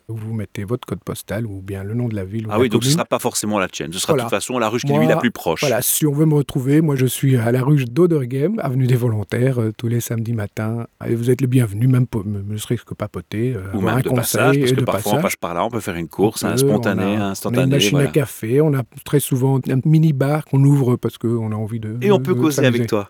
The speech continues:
Speaker 1: Exactement. <laughs> Euh, c'est bienvenu.
Speaker 2: Merci pour ça. Alors moi, je vais lancer un message à nos auditeurs. Ils peuvent évidemment agir même sans se déplacer. Ils peuvent faire un like, un partage, un commentaire sur ce podcast qui va le rendre plus visible dans les réseaux sociaux, permettre à ta voix de se faire entendre au plus grand nombre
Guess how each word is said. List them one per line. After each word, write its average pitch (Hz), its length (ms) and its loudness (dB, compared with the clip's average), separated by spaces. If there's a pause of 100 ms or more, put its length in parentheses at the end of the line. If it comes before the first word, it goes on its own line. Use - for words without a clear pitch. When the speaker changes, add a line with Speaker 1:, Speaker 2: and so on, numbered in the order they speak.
(140)
Speaker 1:
Exactement. 127 600 0
<laughs> 95 120 -6
Euh, 139 200 4
c'est 139 260 -2
bienvenu. 139 580 2
Speaker 2:
Merci 135 360 0
pour - 180 -4
ça. 147 260 2
Alors 113 200 0
moi, 135 80 2
je 117 80 0
vais 117 60 4
lancer 107 260 2
un 98 80 2
message 104 460 2
à 80 100 2
nos 80 140 -4
auditeurs. 87 540 -4 (140)
Ils 90 120 -4
peuvent 107 180 2
évidemment 101 340 2
agir 101 380 0
même 117 160 2
sans 107 160 -4
se 85 60 -6
déplacer. 95 520 0 (120)
Ils - 80 -8
peuvent 107 120 4
faire 107 220 -4
un 101 100 -6
like, 139 360 -2
un 95 120 -8
partage, 131 480 -2
un 90 60 -8
commentaire 110 540 -2
sur 95 140 -8
ce - 100 -4
podcast - 400 -6
qui - 100 -12
va 98 100 0
le 98 60 2
rendre 101 220 0
plus 107 120 -8
visible 113 320 -2
dans 107 80 -4
les 92 80 -6
réseaux 87 280 -6
sociaux, 147 440 -4 (120)
permettre 127 400 -2
à - 20 -2
ta 117 140 -6
voix 123 160 0
de - 40 -8
se 117 80 0
faire 101 200 -6
entendre 104 300 -4
au 92 60 -4
plus 113 140 0
grand 101 180 0
nombre 127 380 0